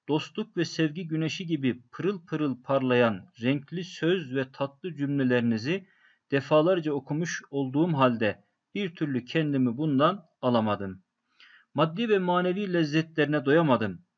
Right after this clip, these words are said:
Cenab-ı Allah kaleminizin gücüne yardımını, lütuf ve şefkatiniz nispetinde ilmi ve irfanınızı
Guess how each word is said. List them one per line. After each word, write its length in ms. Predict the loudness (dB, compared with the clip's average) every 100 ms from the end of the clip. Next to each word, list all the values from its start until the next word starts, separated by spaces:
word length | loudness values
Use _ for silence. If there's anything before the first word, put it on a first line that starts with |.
| _ -4
Cenab-ı 380 | 2 4 6
Allah 440 | 4 6 4 4 -2 _ _
kaleminizin 760 | 2 4 4 2 0 0 -2
gücüne 320 | -4 0 2 4
yardımını, 760 | 4 4 2 2 2 0 -4 -12 -10
lütuf 360 | -10 -8 -8 -4
ve 80 | -4
şefkatiniz 760 | -4 -6 -4 -6 -4 -4 -2
nispetinde 800 | -4 -6 -6 -4 0 2 2 -2 _ _ _
ilmi 380 | -2 0 0 2
ve 240 | 2 2 -2
irfanınızı 960 | -10 -2 0 2 2 2 2 -2 -4